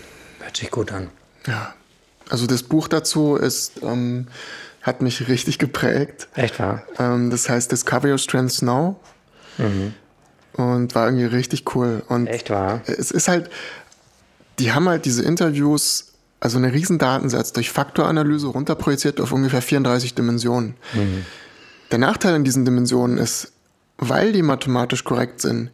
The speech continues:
Speaker 2: kann man die nicht in einem Begriff unserer Sprache eindeutig fassen.
Speaker 1: Mhm.
Speaker 2: Ja? Die beschreiben eine Wahrheit,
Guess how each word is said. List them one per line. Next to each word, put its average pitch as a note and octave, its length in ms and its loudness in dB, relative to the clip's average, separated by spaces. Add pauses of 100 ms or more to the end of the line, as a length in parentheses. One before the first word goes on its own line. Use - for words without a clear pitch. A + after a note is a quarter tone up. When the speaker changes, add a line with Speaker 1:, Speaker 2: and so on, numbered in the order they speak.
Speaker 2:
kann D3 160 2
man D#3 120 4
die D3 80 4
nicht D3 220 2
in D3 140 2
einem C3+ 420 2
Begriff C#3 360 0
unserer B2+ 300 2
Sprache C3 640 0 (240)
eindeutig C3 440 0
fassen. C3+ 340 0 (180)
Speaker 1:
Mhm. G2 380 0
Speaker 2:
Ja? D3+ 180 0 (460)
Die C3+ 80 2
beschreiben D#3 680 2
eine B2+ 340 2
Wahrheit, C#3+ 720 0